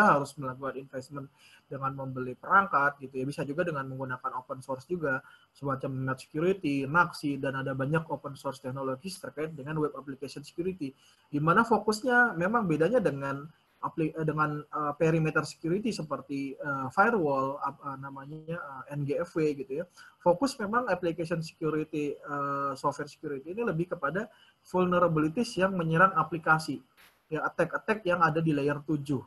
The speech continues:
ya, yang menyerang seperti S Q L injection, gitu ya,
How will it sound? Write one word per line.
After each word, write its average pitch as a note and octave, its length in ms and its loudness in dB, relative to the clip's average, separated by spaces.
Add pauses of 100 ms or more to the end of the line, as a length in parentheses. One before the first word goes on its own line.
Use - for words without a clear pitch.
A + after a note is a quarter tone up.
(140)
ya, C3 240 -8
yang C#3+ 200 -2
menyerang D3 360 2
seperti - 360 -10
S - 160 -10
Q B2 160 -6
L B2 80 -6
injection, C3+ 760 -4
gitu C3+ 200 -18
ya, D#3+ 80 -14